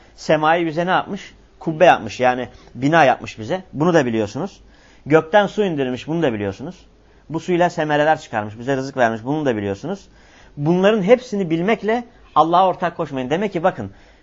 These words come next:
bugün insanların dediği gibi Mekkeli müşriklerin rububiyetten de haberi yoktu. Rububiyette sor-, yani ru-, rububiyette Allah'ı inkar ederlerdi vesaire. Allah Azze ve Celle net söylüyor. Bu Kur'an'daki en net ayetlerden bir tanesidir.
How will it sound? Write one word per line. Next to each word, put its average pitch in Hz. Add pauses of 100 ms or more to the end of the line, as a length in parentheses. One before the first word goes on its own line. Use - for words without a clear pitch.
bugün 190
insanların 175
dediği 170
gibi 127
Mekkeli 151
müşriklerin 147
rububiyetten 139
de 127
haberi 104
yoktu. 101
Rububiyette 110
sor-, 117 (400)
yani 110
ru-, 127
rububiyette 127
Allah'ı 131
inkar 135
ederlerdi 123
vesaire. 123 (300)
Allah 156
Azze 170
ve 170
Celle 175
net 156
söylüyor. 92 (280)
Bu 175
Kur'an'daki 175
en 214
net 190
ayetlerden 147
bir 156
tanesidir. 120